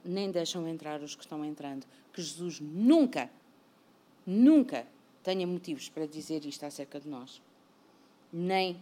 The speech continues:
como está em, no capítulo, também no capítulo vinte e três de Mateus e no versículo vinte e oito, que diz, "Assim também vocês por fora parecem justos aos olhos dos outros, mas por dentro estão cheios de hipocrisia e de maldade."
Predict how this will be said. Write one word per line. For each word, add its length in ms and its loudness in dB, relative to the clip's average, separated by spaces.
como 180 -2
está 300 4
em, 320 -2
no 200 -2
capítulo, 640 -8
também 300 0
no 140 0
capítulo 360 -8
vinte 180 -6
e 40 -14
três 240 -4
de 60 -4
Mateus 360 -2
e 60 -4
no 140 -4
versículo 440 -12
vinte 260 -8
e 40 -4
oito, 220 -4
que 80 -20
diz, 280 -8
"Assim 300 4
também 300 4
vocês 500 2
por 160 -10
fora 440 2
parecem 400 4
justos 460 -2
aos 180 -2
olhos 320 0
dos 200 -6
outros, 300 0
mas 180 -2
por 240 -6
dentro 380 4
estão 300 -2
cheios 440 0
de 80 -4
hipocrisia 720 -4
e 120 -2
de 80 -6
maldade." 520 -2